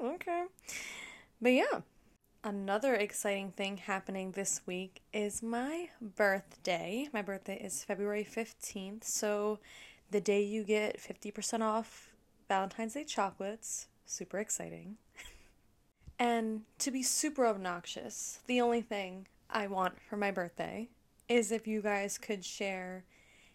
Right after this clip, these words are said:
anything from the Instagram, whether it's your favorite episode, whether it's a quote that I've posted, either from the episodes or one of those little motivational quotes that I post.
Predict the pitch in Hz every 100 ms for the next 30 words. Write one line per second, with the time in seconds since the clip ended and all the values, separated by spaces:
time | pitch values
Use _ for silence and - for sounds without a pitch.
0 | _ - 311 302 285 269 254 254 240 247
1 | - 214 202 214 214 214 208 208 202 202
2 | 202 196 - 196 190 185 - - - 226
3 | 214 233 214 214 214 202 185 180 170 -
4 | 180 - 247 240 - 214 208 214 - -
5 | 214 - 208 202 202 202 - - - 196
6 | 190 185 202 202 - 202 208 - 202 190
7 | 190 196 190 190 196 185 202 196 196 196
8 | 196 190 196 - 202 196 196 208 196 -
9 | - 196 202 - 202 196 196 -